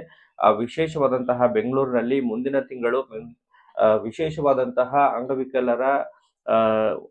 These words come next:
ಒಂದು ಕ್ಯಾಂಪ್ ಕೂಡ ನಡೆಸಲಿದ್ದಾರೆ ಸ್ನೇಹಿತರೆ. ಹೌದು ಸ್ನೇಹಿತರೆ, ಉದ್ಯೋಗ, ಆ, ಮೇಳವನ್ನ ನಡೆಸಲಿದ್ದಾರೆ. ಯಾರು ಅಂಗವೈಕಲ್ಯತೆ ಇದ್ದು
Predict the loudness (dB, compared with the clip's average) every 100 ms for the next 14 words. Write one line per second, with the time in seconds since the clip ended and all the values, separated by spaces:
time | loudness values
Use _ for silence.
0 | -8 -6 0 2 2 0 -6 -8 -2 2
1 | 2 0 -4 -6 -2 0 -2 -4 -8 -2
2 | 0 0 -2 -6 -6 -4 -4 -4 -4 -4
3 | 0 0 -2 -4 _ -4 0 2 6 8
4 | 6 4 0 -2 -4 -4 -2 0 0 0
5 | 0 0 -4 -4 -6 -6 -8 -8 -6 -6
6 | -8 -10 -4 -2 -2 -4